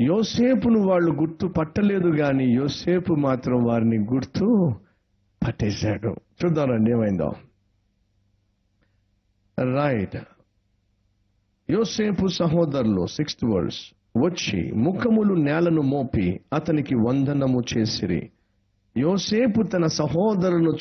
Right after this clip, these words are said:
చూచి వారిని గుర్తుపట్టి వారికి అన్యుని వలె కనబడి వారితో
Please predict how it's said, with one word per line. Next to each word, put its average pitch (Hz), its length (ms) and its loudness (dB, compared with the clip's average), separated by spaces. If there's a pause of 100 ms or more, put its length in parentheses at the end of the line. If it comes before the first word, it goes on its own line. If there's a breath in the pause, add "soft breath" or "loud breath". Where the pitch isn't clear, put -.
చూచి 135 540 0
వారిని 139 520 0
గుర్తుపట్టి 170 1040 0
వారికి 127 560 0 (400 loud breath)
అన్యుని 240 420 4
వలె 214 340 2
కనబడి 156 580 0
వారితో 135 480 0